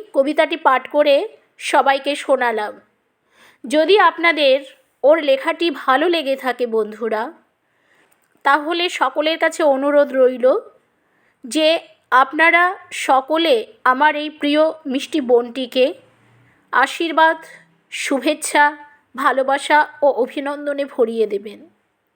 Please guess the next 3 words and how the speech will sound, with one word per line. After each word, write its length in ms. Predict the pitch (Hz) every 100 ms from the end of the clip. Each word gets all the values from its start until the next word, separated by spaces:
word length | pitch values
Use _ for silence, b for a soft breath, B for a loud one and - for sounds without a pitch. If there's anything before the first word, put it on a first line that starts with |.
| _ b b b b b
হ্যাঁ 240 | - 320 320 294
বন্ধুরা, 460 | 277 277 320 302 349 453 - _ _ _ _ _
ও 60 | 269